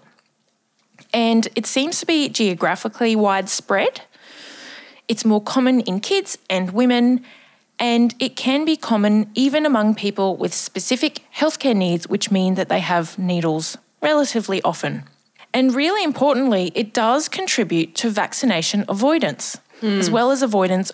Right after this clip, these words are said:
Speaker 1: of other healthcare. And as the authors point out, a lot of the public health messaging to drive up vaccination rates is to do with vaccine safety
Speaker 2: Mm-hmm.
Speaker 1: and effectiveness.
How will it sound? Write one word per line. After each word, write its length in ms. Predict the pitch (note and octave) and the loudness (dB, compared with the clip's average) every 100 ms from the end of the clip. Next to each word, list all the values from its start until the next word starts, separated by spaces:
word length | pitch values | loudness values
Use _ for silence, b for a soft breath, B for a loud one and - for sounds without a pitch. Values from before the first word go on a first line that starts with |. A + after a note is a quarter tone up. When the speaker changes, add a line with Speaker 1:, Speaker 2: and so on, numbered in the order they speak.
| - | -4
Speaker 1:
of 160 | F3+ - | -6 -2
other 220 | G3+ G#3 | -2 0
healthcare. 640 | G3+ F#3 E3+ - F3 D#3+ - - _ _ _ _ _ _ _ | 0 -2 -2 -6 -4 -4 -6 -18 _ _ _ _ _ _ _
And 240 | G#3+ A3 A3 | 0 0 0
as 200 | D#4 E4+ | -2 -2
the 100 | G4+ | -2
authors 340 | F4+ D#4+ C4+ | 0 0 -2
point 300 | - - A3 - | -4 -2 -2 -2
out, 540 | G3 G#3+ D#3 - - B B B | -2 0 0 -2 -8 B B B
a 80 | - | 0
lot 220 | G#3+ A#3+ | 2 2
of 180 | E4 F4 | 2 0
the 80 | C#4+ | -4
public 380 | - A3 G3+ G3+ | -4 -2 -2 -2
health 340 | G#3 G#3 G#3 - _ _ | -2 -2 -4 -16 _ _
messaging 680 | A3 - D#4 - B2+ F3+ - B - | 0 0 -2 -2 -4 -8 -12 B -6
to 120 | G#3+ | -2
drive 360 | F#3+ G3+ G3+ | 0 0 0
up 240 | G3+ - - | 0 -4 -6
vaccination 680 | G#3 G3+ - F#3+ F3+ G#3+ A#3 | -6 -4 -4 -4 -2 0 2
rates 340 | G3 D3+ - - | 2 0 -2 -8
is 100 | G3 - | -8 -4
to 140 | G#3 | -4
do 400 | F3 G#3 A3 A3+ | 0 2 4 4
with 340 | F#3 E3+ - - | 2 0 -6 -8
vaccine 480 | - - - F3 D#3+ | -6 -6 -6 -4 -4
safety 840 | - G#3+ A3 A3+ - A#3+ A3+ A#3 A3 | -2 0 0 -4 -2 0 4 2 0
Speaker 2:
Mm-hmm. 260 | E3+ E3 G#3 | -8 -8 -4
Speaker 1:
and 240 | F3+ E3+ | -2 -2
effectiveness. 1040 | E3 - G#3+ A#3 G#3 G#3+ G#3 G#3 - - | -2 -6 -2 -2 0 2 2 0 -4 -10